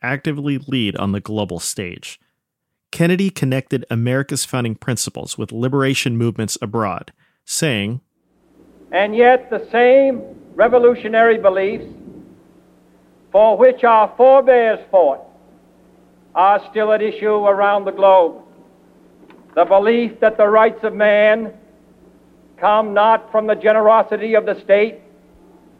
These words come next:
Speaker 2: but from the hand of God."
Speaker 1: He declared that the United States would not allow the cause of human rights to falter.
Speaker 2: "And unwilling to witness or permit the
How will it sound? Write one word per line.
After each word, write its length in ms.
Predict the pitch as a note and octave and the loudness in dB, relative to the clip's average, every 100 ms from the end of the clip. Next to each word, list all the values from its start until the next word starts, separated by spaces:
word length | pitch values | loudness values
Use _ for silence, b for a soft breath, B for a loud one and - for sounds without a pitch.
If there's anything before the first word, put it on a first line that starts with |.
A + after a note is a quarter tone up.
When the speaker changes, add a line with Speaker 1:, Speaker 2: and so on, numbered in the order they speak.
| _ | _
Speaker 2:
but 300 | - G3 G3 | 0 2 0
from 160 | G#3 G3 | -4 -2
the 140 | G3 | -4
hand 320 | E3+ G#3 G3+ G3 | 0 0 0 -2
of 120 | G3 | 2
God." 380 | F#3+ F3 D#3+ - - _ _ _ _ _ _ _ _ _ _ _ | 2 4 0 -4 -14 _ _ _ _ _ _ _ _ _ _ _
Speaker 1:
He 180 | _ E3 | _ -6
declared 480 | E3+ - D#3 C#3+ A2 | -6 -6 -4 -4 -2
that 160 | A#2 | -6
the 60 | A#2+ | -4
United 400 | A#2 B2 C#3 C#3+ | -4 -2 -4 -4
States 360 | - G2+ F#2 A2+ | -6 -6 -6 -8
would 140 | G#2+ | -6
not 300 | A#2 C3 D#3 | -4 -4 -4
allow 360 | D3+ C3 B2 B2 | -6 -6 -4 -6
the 100 | A#2 | -8
cause 460 | - - B2 G#2 G#2+ | -10 -6 -4 -4 -8
of 100 | - | -10
human 320 | C3+ B2 A#2+ | -6 -6 -6
rights 320 | A#2 A2 - | -6 -6 -8
to 100 | - | -12
falter. 640 | - C#3+ C#3 - E2+ - - _ _ _ _ _ | -8 -4 -4 -6 -14 -16 -20 _ _ _ _ _
Speaker 2:
"And 360 | F3+ G#3+ B3 B3 | -4 0 2 2
unwilling 800 | A#3+ B3 A#3+ A#3 B3 B3 B3 B3 | 2 2 2 2 4 4 2 2
to 160 | B3 A#3 | 0 2
witness 540 | F#3 B3+ B3+ B3 B3+ - _ _ _ _ - | 2 0 2 0 0 -2 _ _ _ _ 0
or 340 | A3+ C4 C#4 | 4 6 4
permit 560 | C4+ B3+ B3 C4+ - - _ _ _ _ _ _ _ _ _ _ _ _ _ _ _ | 2 0 4 2 2 -6 _ _ _ _ _ _ _ _ _ _ _ _ _ _ _
the 160 | D#3 | -10